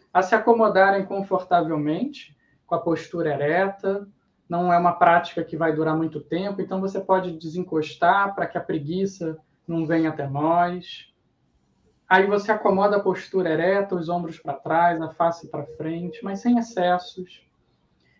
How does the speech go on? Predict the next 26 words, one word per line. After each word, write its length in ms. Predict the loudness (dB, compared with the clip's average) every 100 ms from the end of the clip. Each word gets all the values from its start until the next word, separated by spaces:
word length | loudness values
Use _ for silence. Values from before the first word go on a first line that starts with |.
| 0
E 60 |
aí, 120 | 2 4
tendo 240 | 4 4
acomodado 960 | 4 6 6 6 6 6 4 -2 -8 -10 _ _ -10
o 80 | -8
seu 260 | -2 -2
corpo, 760 | 2 6 6 6 0 -8 -8 -8 -16 _ _ _
relaxe 840 | 0 4 4 6 4 0 -6 -10
sobre 300 | -6 -4 -2
essa 180 | -4 -6
postura. 840 | -8 -10 -6 -2 0 0 -4 -8 _ _
Se 120 | _ -4
possível, 400 | -2 0 2 4
feche 300 | 2 0 0
um 40 |
pouquinho 400 | 0 -2 -4 -4
os 100 | -2
olhos. 840 | 2 2 2 -2 -6 -10 _ -20 _ _ _ _ -20 -20 _ _ _ _ _ _ _ _ _ _ _ _ _ -2
E 80 | 4
aí 120 | 4
perceba 540 | 4 2 2 2 4
o 40 | 2
seu 220 | -4 -6
corpo 540 | -2 -2 -2 -2 -6
nesse 280 | -4 -4 -4
momento. 1000 | -6 -6 -4 -4 -4 -6 -10 -10 -10 -10